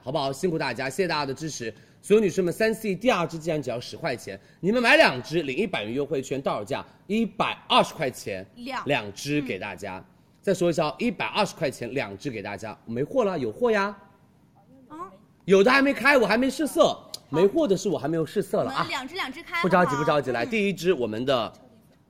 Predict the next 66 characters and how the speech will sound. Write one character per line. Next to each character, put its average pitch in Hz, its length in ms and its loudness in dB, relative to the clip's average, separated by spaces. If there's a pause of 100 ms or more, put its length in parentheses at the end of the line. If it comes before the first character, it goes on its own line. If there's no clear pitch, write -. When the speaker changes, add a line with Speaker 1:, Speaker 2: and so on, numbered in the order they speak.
(180)
Speaker 1:
车 208 180 6
厘 196 140 4
子 135 120 -6
红， 101 300 -6
Speaker 2:
这 208 80 -20
支。 - 60 -20 (240)
Speaker 1:
来， 107 240 -4
我 107 80 -8
们 110 120 -4
的 107 180 -6
车 254 260 8
厘 170 160 2
子 - 180 -14
红， 92 500 -8
第 143 200 -2
一 139 40 -4
支 120 120 -12
颜 95 180 -8
色。 113 240 -6 (1400)
Speaker 2:
这 359 120 -18
个 285 60 -14
颜 226 180 -14
色 240 160 -16
我 202 100 -12
就 254 100 -16
是 240 300 -16
Speaker 1:
正 160 180 0
红。 92 200 -12 (100)
Speaker 2:
蒸 311 160 -12
汽 285 160 -14
一 226 60 -16
定 277 120 -12
会 277 80 -12
买 220 200 -18
了。 - 240 -20
Speaker 1:
就 156 120 -2
是 151 80 2
非 165 140 -2
常 139 160 -2
正 143 140 -6
的 120 40 -4
正 117 160 -6
红 87 140 -12
色。 95 180 -12 (160)
Speaker 2:
很 240 240 -14 (120)
漂 233 340 -12
亮， 180 340 -18 (600)
而 294 80 -14
且 262 120 -14
完 220 240 -12
全 285 140 -12
不 226 80 -14
挑 240 80 4
人。 202 80 6
Speaker 1:
这 160 40 -4
支 196 100 0
是 190 100 -2
年 135 240 0
轻 165 180 -4
的 170 80 2
女 127 120 -2
孩 98 120 -10
们 113 160 -6
涂 98 200 -12
起 98 100 -14
来。 80 180 -12